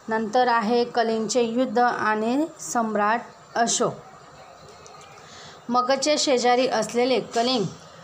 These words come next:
नंद राजाच्या काळातील मगध साम्राज्याचा एक भाग होता,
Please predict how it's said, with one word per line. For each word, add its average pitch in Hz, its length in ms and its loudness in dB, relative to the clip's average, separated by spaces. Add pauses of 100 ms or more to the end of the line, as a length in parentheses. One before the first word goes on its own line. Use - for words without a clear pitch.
(200)
नंद 262 300 0
राजाच्या 226 600 2
काळातील 214 500 2
मगध 214 320 2
साम्राज्याचा 220 800 0
एक 214 280 -2
भाग 202 260 0
होता, 180 280 -2